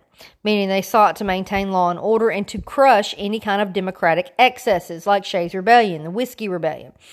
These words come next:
They sought to protect life a-, and property of the wealthy. They believed the federal government should encourage business, not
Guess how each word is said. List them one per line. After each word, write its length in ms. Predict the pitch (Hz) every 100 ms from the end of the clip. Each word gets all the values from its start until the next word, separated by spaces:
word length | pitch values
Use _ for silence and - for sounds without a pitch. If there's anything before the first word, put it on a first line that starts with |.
| - -
They 100 | 202
sought 200 | 202 185 180
to 60 |
protect 300 | 175 190 175
life 340 | 180 180 185 -
a-, 140 | 190 - -
and 280 | 247 247 233
property 600 | 240 196 190 190 190 190 _ _ -
of 280 | 202 180 208
the 200 | 208 202 _
wealthy. 720 | 175 208 196 202 214 165 - _ _ _ _ - - _ -
They 100 | 220
believed 240 | 208 202
the 40 | 190
federal 340 | 220 202 202
government 560 | 180 196 190 214 214 175
should 240 | - 269
encourage 680 | 233 214 233 214 196 175 170
business, 720 | 277 381 311 208 190 190 - 247
not 320 | 220 233